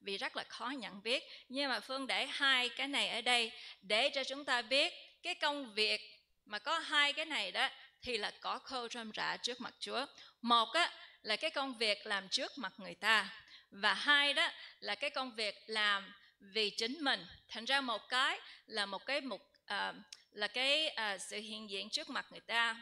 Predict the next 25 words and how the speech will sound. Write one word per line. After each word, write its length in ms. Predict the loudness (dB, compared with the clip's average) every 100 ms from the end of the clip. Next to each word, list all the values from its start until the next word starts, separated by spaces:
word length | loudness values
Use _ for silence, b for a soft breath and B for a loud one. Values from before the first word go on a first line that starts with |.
| -14
một 180 | -16 -6
cái 240 | -2 -2
là 80 | -4
cái 120 | -10
mục 260 | -10 -10 -6
đích 220 | -8 -6
tối 120 | -8
thiểu 360 | -6 -10 -10 -12 b b -6
là 120 | -4
vì 180 | -2 2
mình. 240 | 0 0 -10 -20 _ _ _ _
Mình 160 | -2 4
để 200 | 4 6
ý 280 | 6 4 0 B B
tất 200 | 2 4
cả 200 | 6 4
những 240 | 4 0 2
điều 200 | 2 2
mà 120 | 2
Đức 140 | 0 0
Chúa 80 | -2
Jesus 300 | -2 -4 -2
Christ 340 | -2 -2 -2
nói 240 | -2 0
đó, 140 | 0